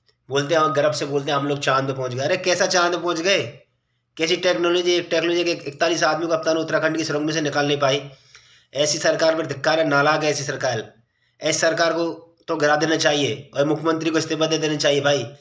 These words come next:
और भाई, वीडियो को ज़्यादा से ज़्यादा शेयर करें और मुख्यमंत्री तक और प्रधानमंत्री को पहुँचाए, इकतालीस मजदूरों के लिए सपोर्ट करें, दुआ करें भाई कि उन लोगों की जान बच जाए। इकतालीस दिन हो चुके हैं आज, इकतालीस दिन के अंदर एक मजदूर को नहीं निकाल पाई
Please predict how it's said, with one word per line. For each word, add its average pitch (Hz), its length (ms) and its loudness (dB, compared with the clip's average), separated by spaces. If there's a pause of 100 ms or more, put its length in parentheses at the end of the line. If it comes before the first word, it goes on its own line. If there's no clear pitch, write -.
(400)
और 139 80 -2
भाई, 151 120 4
वीडियो 156 280 2
को 165 60 0
ज़्यादा 147 200 2
से - 20 -2
ज़्यादा 156 200 2
शेयर 147 200 2
करें 165 240 2
और 160 120 0
मुख्यमंत्री 151 380 0
तक 156 120 2
और 147 400 -2
प्रधानमंत्री 143 520 0
को 135 40 -2
पहुँचाए, 147 260 2
इकतालीस 147 320 -2
मजदूरों 143 360 -2
के 147 100 -2
लिए 147 340 -4 (160)
सपोर्ट 143 360 -2
करें, 160 220 2
दुआ 143 180 2
करें 147 240 0
भाई 147 200 0
कि - 400 -10
उन 143 100 2
लोगों 147 180 2
की 143 60 -2
जान 131 240 2
बच 143 100 2
जाए। 151 240 2
इकतालीस 143 320 -2
दिन 143 140 -2
हो 123 60 0
चुके 127 260 -6
हैं 135 60 -2
आज, 147 220 -4 (460)
इकतालीस 175 360 0
दिन 160 180 -4
के 165 80 0
अंदर 170 460 0
एक 175 200 0
मजदूर 156 280 0
को 175 60 0
नहीं 170 100 2
निकाल 151 240 0
पाई 143 400 -2